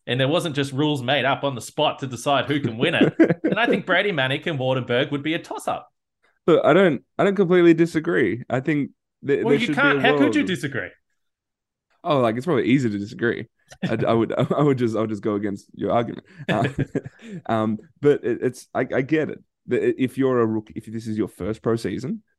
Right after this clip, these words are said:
Speaker 2: or when, and I'll even include if it's your first pro season since turning eighteen, then you should be eligible to win Rookie of the Year in the N B L. You are a rookie. Um,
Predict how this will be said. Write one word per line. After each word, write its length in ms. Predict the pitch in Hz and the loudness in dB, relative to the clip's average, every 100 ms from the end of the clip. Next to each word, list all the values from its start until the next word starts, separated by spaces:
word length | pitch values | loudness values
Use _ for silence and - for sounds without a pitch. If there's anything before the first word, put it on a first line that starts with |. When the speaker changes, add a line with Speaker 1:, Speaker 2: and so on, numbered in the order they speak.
| - | -4
Speaker 2:
or 360 | 101 104 127 160 | 0 4 4 6
when, 240 | 123 127 123 110 | 6 6 6 6
and 160 | 113 | 4
I'll 280 | 113 120 110 | 4 4 4
even 240 | 131 139 | 2 2
include 500 | 127 110 131 113 - - | 0 2 4 4 2 -6
if 120 | 110 | -10
it's 160 | 107 | -8
your 80 | 107 | -8
first 260 | 104 113 110 | -2 -2 0
pro 140 | 117 | -2
season 340 | 104 107 101 95 | 0 -2 -2 -6
since 260 | - 107 | -8 -8
turning 280 | - 110 107 | -2 -2 0
eighteen, 440 | 98 90 104 52 - _ _ _ _ | -2 -4 -6 -10 -14 _ _ _ _
then 160 | 110 | 4
you 80 | 123 | 6
should 160 | 120 120 | 4 4
be 120 | 117 | 6
eligible 560 | 113 117 113 101 95 - _ _ _ _ | 8 6 4 2 0 -2 _ _ _ _
to 120 | - | 0
win 120 | 117 117 | 2 2
Rookie 220 | 113 117 | 2 0
of 60 | 110 | 2
the 40 | |
Year 140 | 117 | 2
in 80 | 113 | 2
the 100 | 107 107 | 0 -2
N 80 | |
B 120 | 101 117 | -2 -2
L. 240 | 135 - _ _ | -2 -8 _ _
You 140 | 117 | -2
are 80 | 107 | 0
a 60 | |
rookie. 340 | 113 147 - - _ _ _ - | 0 -2 -8 -20 _ _ _ -10
Um, 360 | 104 98 95 | -8 -8 -10